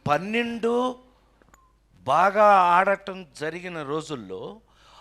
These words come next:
ఎందుకు ఆడింది అనంటే కారణం, ఇవాళ మీకు నేను ఇక్కడ నిలబడి ఉండటానికి కారణం,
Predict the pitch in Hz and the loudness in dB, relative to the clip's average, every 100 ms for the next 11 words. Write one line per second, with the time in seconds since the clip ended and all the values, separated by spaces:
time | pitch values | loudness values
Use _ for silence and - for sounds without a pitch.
0 | _ _ _ _ _ _ _ 117 147 185 | _ _ _ _ _ _ _ -10 -8 -6
1 | 226 233 220 220 220 208 202 170 - _ | -2 4 6 6 2 -8 -6 -6 -10 _
2 | _ - 120 131 135 139 - - 107 117 | _ -14 -10 -10 -10 -10 -10 -12 -6 -6
3 | 117 107 78 _ _ _ _ _ _ _ | -6 -12 -16 _ _ _ _ _ _ _
4 | _ 110 127 165 165 151 120 98 113 135 | _ -14 -2 -2 -2 -6 -8 -12 -16 -20
5 | _ _ _ 113 127 123 135 117 117 117 | _ _ _ -12 -10 -10 -10 -10 -8 -6
6 | 123 113 107 101 98 110 107 95 90 | -6 -6 -6 -10 -10 -10 -10 -10 -14